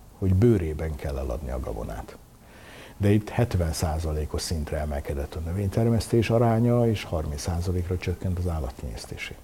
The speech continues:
És ez bizony rögtön meglátszik, mikor ki vagyunk szolgáltatva a piacon, hogy szemes gabonát akarunk értékesíteni. De annyira jó látni, hogy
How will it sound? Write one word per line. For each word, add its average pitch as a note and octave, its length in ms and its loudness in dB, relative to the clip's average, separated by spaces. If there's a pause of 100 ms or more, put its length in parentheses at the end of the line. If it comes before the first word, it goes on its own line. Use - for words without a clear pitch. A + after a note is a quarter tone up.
(540)
És F#2 140 -2
ez G#2 220 2
bizony A#2 460 6
rögtön A#2+ 460 4
meglátszik, F2 640 2
mikor G2+ 260 0
ki A2+ 120 2
vagyunk F2+ 280 2
szolgáltatva E2+ 640 -2
a D#2+ 100 -2
piacon, F#2 500 0
hogy F#2 460 0
szemes F#2 380 0
gabonát E2+ 420 -2
akarunk D#2+ 500 -4 (180)
értékesíteni. - 680 -8 (580)
De G#2+ 200 2
annyira C3 380 8
jó A2 240 6
látni, F2 560 -2 (140)
hogy F#2 520 0